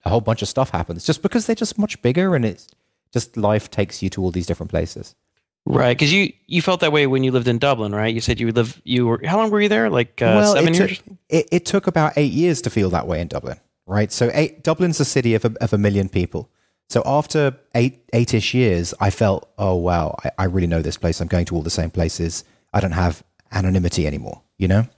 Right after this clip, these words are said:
Speaker 2: Mm-hmm.
Speaker 1: Um, but here, like, it, it's, I could, I can just tell. I mean, I don't fully feel that way, but I can just tell that's, that's, that's the direction.
Speaker 2: How
Speaker 1: But we've spent so much time focused on this, and it's only a small, a small issue.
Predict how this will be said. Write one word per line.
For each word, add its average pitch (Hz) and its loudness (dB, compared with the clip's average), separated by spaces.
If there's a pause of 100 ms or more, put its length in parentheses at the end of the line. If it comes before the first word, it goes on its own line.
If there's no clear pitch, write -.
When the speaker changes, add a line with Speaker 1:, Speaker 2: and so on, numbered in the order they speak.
(160)
Speaker 2:
Mm-hmm. 127 2
Speaker 1:
Um, 101 2 (420)
but 117 -4 (160)
here, 120 2
like, 104 -2 (100)
it, - -8 (140)
it's, 78 0 (160)
I 113 2
could, 113 -4
I 120 2
can 135 -2
just 123 -2
tell. 104 2
I 80 -4
mean, 110 2
I 131 0
don't 220 0 (760)
fully 147 2
feel 139 2
that 139 0
way, 131 2
but 107 0
I 98 2
can 104 -2
just 98 -4
tell 82 2
that's, 90 -2 (100)
that's, - -2
that's - -6 (140)
the - -14
direction. 92 -2
Speaker 2:
How - 0
Speaker 1:
But 180 2
we've 208 4
spent 214 0
so 202 0
much 202 -2
time 175 0
focused 175 0
on 101 2
this, - 0
and 101 0
it's 104 -2
only 123 4
a 113 2
small, 117 0
a - -6
small 110 0
issue. 92 0